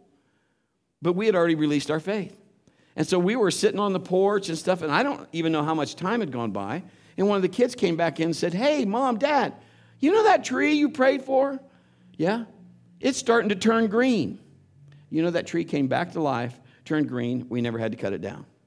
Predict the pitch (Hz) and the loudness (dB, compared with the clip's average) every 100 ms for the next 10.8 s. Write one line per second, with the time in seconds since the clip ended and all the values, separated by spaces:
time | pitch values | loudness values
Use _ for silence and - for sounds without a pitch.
0 | _ _ _ _ _ _ _ - _ _ | _ _ _ _ _ _ _ -20 _ _
1 | _ 120 135 120 - - _ _ _ _ | _ -2 0 0 -6 -14 _ _ _ _
2 | _ _ _ _ _ _ _ _ _ 82 | _ _ _ _ _ _ _ _ _ -10
3 | 113 101 101 95 90 107 101 - - - | -6 -4 -4 -6 -6 -6 -6 -10 -14 -18
4 | - - _ _ _ _ _ _ _ _ | -18 -20 _ _ _ _ _ _ _ _
5 | _ _ _ _ _ _ _ _ _ _ | _ _ _ _ _ _ _ _ _ _
6 | _ _ _ - 170 165 196 214 196 190 | _ _ _ 0 2 4 4 2 2 4
7 | 190 190 165 107 - - - - _ _ | 4 6 4 2 -4 -14 -18 -20 _ _
8 | _ _ _ _ _ _ 160 160 151 151 | _ _ _ _ _ _ 0 2 2 4
9 | 147 135 - 214 208 214 214 202 - 123 | 2 -2 -6 -6 -2 0 0 -2 -4 -4
10 | 117 117 139 143 147 147 139 | -4 -4 -4 0 0 0 -2